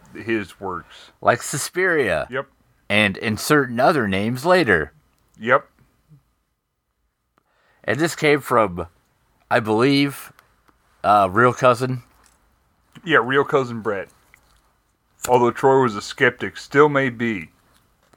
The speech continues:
Speaker 2: I've heard he's the two-legged bringer of destruction. Is that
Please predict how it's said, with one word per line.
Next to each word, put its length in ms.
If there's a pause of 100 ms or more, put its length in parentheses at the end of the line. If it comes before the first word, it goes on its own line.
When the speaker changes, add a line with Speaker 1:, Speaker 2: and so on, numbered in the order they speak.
(800)
Speaker 2:
I've 140
heard 180
he's 220
the 120
two-legged 680
bringer 280
of 140
destruction. 600
Is 100
that 240